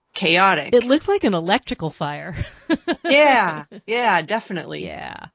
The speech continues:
Speaker 2: Yeah, that's true. That's true. So, you know, you have that same sort of cardinal fixed mutable pattern repeating itself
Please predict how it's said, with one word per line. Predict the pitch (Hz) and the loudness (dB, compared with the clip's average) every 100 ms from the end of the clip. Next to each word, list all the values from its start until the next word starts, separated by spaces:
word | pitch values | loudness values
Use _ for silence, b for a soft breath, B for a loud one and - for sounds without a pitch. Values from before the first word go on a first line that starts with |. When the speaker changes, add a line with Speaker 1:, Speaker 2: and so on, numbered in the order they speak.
| _ _ _ | _ _ _
Speaker 2:
Yeah, | 208 180 | -10 -6
that's | 233 226 - | -4 -4 -6
true. | - 254 175 151 B B B - | -6 -4 -2 -4 B B B -4
That's | 190 - | -4 -2
true. | - 190 | 0 0
So, | 202 180 175 | 2 2 2
you | 175 - 123 190 | 0 -6 -4 -2
know, | 180 | 0
you | 170 170 | 0 0
have | 202 175 | 0 0
that | 170 165 | 0 -2
same | - 180 | -2 -4
sort | 170 180 | 0 0
of | 170 151 - _ _ | 2 0 -6 _ _
cardinal | - 190 175 170 | -2 0 0 -2
fixed | - 170 - - | -2 -4 -4 -4
mutable | 170 165 156 160 156 - | 0 0 0 0 0 0
pattern | - 170 160 151 | 0 2 0 -2
repeating | 147 - 175 165 | -6 -4 -4 -4
itself | 160 - 160 147 143 | -6 -6 -4 -4 -6